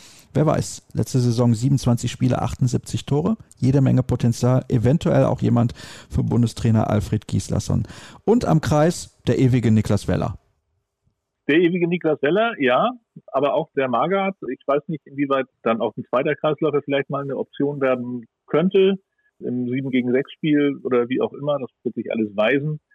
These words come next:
Speaker 2: Aber Niklas Weller ist, wenn man sagt, wer ist der H S V Hamburg,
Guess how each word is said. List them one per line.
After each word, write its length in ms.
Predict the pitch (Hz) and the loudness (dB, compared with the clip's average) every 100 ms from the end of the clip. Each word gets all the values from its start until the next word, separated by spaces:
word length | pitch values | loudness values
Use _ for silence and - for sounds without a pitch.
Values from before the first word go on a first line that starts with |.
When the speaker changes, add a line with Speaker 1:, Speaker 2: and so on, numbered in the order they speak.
| _ _ | _ _
Speaker 2:
Aber 260 | - 104 | -2 0
Niklas 380 | 107 113 120 98 | 0 0 -2 -2
Weller 320 | 92 107 101 | -2 0 0
ist, 160 | 95 - _ _ _ 135 | -2 -8 _ _ _ -10
wenn 200 | 127 139 | -4 -2
man 180 | 143 135 | 0 0
sagt, 240 | 135 127 | -2 0
wer 160 | 131 135 | 0 0
ist 100 | - | 0
der 120 | 120 | 0
H 120 | 123 | 0
S 60 | 117 | 0
V 140 | 131 117 | -2 -2
Hamburg, 320 | 143 143 | 2 0